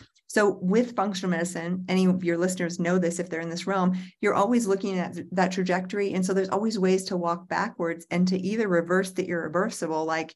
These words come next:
in my case, Crohn's disease, I no longer have it. And I was told twenty years ago by the doctor, "This is irreversible."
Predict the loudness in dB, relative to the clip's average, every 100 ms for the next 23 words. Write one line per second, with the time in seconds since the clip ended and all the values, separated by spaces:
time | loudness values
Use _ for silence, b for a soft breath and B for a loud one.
0 | b 0 2 2 0 -2 -2 -2 2 2
1 | 0 -2 -2 0 0 0 -2 -6 -8 -6
2 | 2 4 4 2 -2 -10 B B 0 4
3 | 4 2 0 -2 -2 -6 -6 0 0 0
4 | -2 -2 -2 0 -2 -2 -6 -4 -6 -4
5 | -4 -4 -4 -4 -4 -4 -4